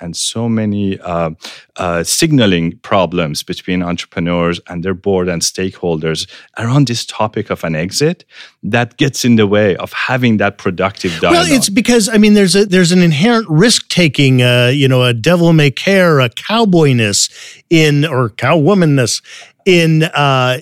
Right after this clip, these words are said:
Speaker 2: in entrepreneurship. We can do this. We're gonna make this happen. Uh, devil may care. We're gonna do it. And, and to be able to say, "But if we don't," on the board meeting, everyone looks at you and goes, "What do you mean, if we don't?"
Speaker 1: Right. Do,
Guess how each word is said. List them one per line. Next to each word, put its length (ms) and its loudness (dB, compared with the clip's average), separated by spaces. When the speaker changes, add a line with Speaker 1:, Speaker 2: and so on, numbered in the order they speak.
Speaker 2:
in 280 2
entrepreneurship. 1000 2
We 160 2
can 280 0
do 160 4
this. 240 0
We're 160 0
gonna 280 0
make 260 0
this 200 0
happen. 720 0
Uh, 340 0
devil 440 2
may 200 4
care. 680 2
We're 140 4
gonna 260 2
do 280 2
it. 240 0
And, 360 2
and 240 2
to 140 0
be 240 0
able 160 -2
to 100 0
say, 460 2
"But 460 0
if 240 2
we 340 4
don't," 920 0
on 180 4
the 60 4
board 320 0
meeting, 520 0
everyone 340 2
looks 160 0
at 80 -2
you 60 2
and 80 0
goes, 280 0
"What 80 0
do 60 4
you 60 2
mean, 280 0
if 200 -2
we 140 -2
don't?" 360 -10
Speaker 1:
Right. 260 -4
Do, 80 -6